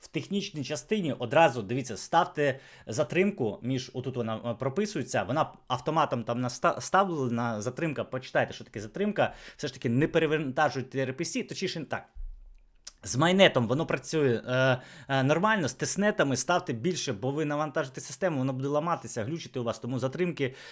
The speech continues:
е, з тестнетами ставте більше. Ну, там, м, по замовченню Влад їх там поставив, е, по-моєму, е, там від нуля до шістдесяти секунд, е, якщо я не помиляюсь, е, ем, ну, подивитесь по налаштуванням. Ну, коротше, не грайте з цим, зробите собі тільки геморой.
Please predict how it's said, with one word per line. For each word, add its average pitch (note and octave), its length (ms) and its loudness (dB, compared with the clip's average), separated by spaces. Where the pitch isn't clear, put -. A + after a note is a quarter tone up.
е, A#2 180 4
з - 80 -8
тестнетами A#2 1000 -2
ставте C3+ 320 -2
більше. G2+ 440 -4
Ну, F#3 100 -2
там, F#2 280 -6
м, G2+ 340 -6
по B2+ 100 -2
замовченню B2 460 -2
Влад A#2+ 240 0
їх G#2+ 80 -8
там A#2 160 -4
поставив, D#3 520 0
е, A2+ 200 -2
по-моєму, A2 500 -4
е, G2+ 180 -4
там G2 240 -4
від G#2 140 -6
нуля A#2+ 220 0
до G2+ 80 -2
шістдесяти - 540 -12
секунд, G2+ 440 -8
е, F#2+ 280 -4
якщо G2 220 -8
я G2+ 60 -4
не G2 60 -6
помиляюсь, G2 600 -4
е, G2 280 -4
ем, G2+ 340 -4
ну, G#3 100 2
подивитесь A2+ 400 0
по A2 120 -4
налаштуванням. A2 560 0
Ну, C#3+ 80 0
коротше, B2+ 320 0
не A#2+ 180 -2
грайте C#3+ 300 6
з - 80 0
цим, C#3 380 0
зробите B2 460 0
собі A#2+ 240 -4
тільки A2 380 -6
геморой. F#2+ 440 -2